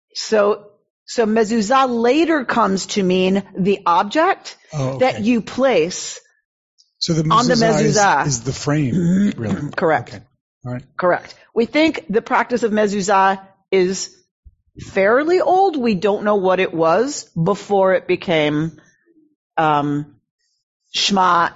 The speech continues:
Speaker 1: and those paragraphs, right, put on the door. We, you know, it was a patripaeic, most likely. It was a, a warding, um, to keep demons from crossing the threshold, which we think actually a lot of this,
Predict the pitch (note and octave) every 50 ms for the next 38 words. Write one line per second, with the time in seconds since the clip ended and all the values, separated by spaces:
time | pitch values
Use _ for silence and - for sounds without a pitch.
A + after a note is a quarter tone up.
0 | - F3 F3 D#3+ E3 D#3+ D#3 - - G#3+ F#3 F#3 F3+ F3+ E3 F3 E3+ C#3+ D3 C#3+
1 | - - - - - - - - _ _ _ _ - - - F3 E3 - - -
2 | - F#3 D#3+ D3 D3 D#3 D3+ D3 G3 G#3+ B3 C4+ D4 C#4 - - _ _ - F#3
3 | F#3+ F3+ - - - _ - G#3 F#3+ D#3 - A#2 - _ - G#3 G#3 F3+ F#3+ D#3+
4 | G#3+ - - G#3+ G3+ G3+ - G#3 F3 - G#3 E3+ F3 G#3+ D4+ F4+ - - - -
5 | - - _ _ _ _ _ - G3+ G3+ G#3 G3+ - F3 F#3+ G#3 - C#4 D4+ D#4+
6 | F4 - - G3 G3 - F#3 D#3+ E3+ D#3+ D3+ - - - - E3+ E3+ E3+ F3 F3
7 | F3+ F#3 F#3 G3+ G3+ A3+ A#3 B3 C4+ D4 E4 E4 - - _ _ _ _ _ _
8 | _ _ _ _ _ _ - _ - D#3+ D#3 D3+ D3+ C#3+ D3 D#3 E3 - _ -
9 | - G3+ - - G#3 - D#3+ C#3+ G#3 A3+ A3+ G#3+ F#3+ F#3 F3 - - F#3 F3+ -
10 | - F3+ E3+ E3 - F#3+ E3+ D#3+ D#3 D3+ - F3 F3+ G3 - D4 D4+ F4 F#4+ G4
11 | - - _ _ _ _ _ _ _ - A3+ A#3 - - G#3+ G#3 G3+ - A#3 A#3
12 | A3+ - - G3 G3 G3 - A3 A3 G3+ G3 - - G3 F3+ F3+ F3+ F#3 G3+ A3+
13 | G#3 F#3 F3+ A3 B3+ E4 - -